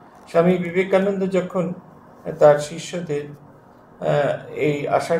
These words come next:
কথা বলতেন, আহ, তার কাজেতে যুক্ত হওয়ার কথা বলতেন, ভারী সুন্দর কতগুলো উদাহরণ দিয়েছিলেন।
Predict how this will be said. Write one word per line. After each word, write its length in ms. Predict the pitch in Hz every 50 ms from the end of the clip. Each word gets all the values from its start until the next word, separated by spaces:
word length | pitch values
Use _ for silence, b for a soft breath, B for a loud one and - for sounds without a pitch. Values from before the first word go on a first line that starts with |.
| -
কথা 240 | - 170 156 - 156
বলতেন, 520 | 151 147 147 143 143 147 143 135 131 139 139
আহ, 880 | - - - - - - - - - - - - - - - 143 143 139 -
তার 260 | 151 156 156 151 -
কাজেতে 680 | 156 147 139 143 151 156 151 - 165 156 147 - - - -
যুক্ত 280 | - 139 - - - 160
হওয়ার 260 | 139 151 156 151 156
কথা 260 | - 131 123 - 151
বলতেন, 380 | 135 123 120 - - 143 139 135
ভারী 200 | 143 151 156 156
সুন্দর 340 | - - 170 170 170 180 185
কতগুলো 520 | 180 180 170 165 - 160 156 160 160 151
উদাহরণ 500 | 127 131 - 151 151 156 143 131 117 110
দিয়েছিলেন। 480 | - 110 107 107 - - 101 113 113 117